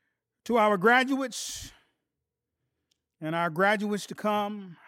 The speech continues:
high school graduation is, uh, the exit door of your teen years and the entrance door to adulthood.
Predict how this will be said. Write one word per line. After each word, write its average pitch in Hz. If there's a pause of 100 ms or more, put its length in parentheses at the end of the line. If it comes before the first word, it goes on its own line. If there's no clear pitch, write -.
high 190
school 214
graduation 190
is, 190 (580)
uh, 151 (100)
the 156
exit 202
door 208 (920)
of 160
your 185
teen 214
years 160
and 165
the 160
entrance 214
door 180 (140)
to 185
adulthood. 156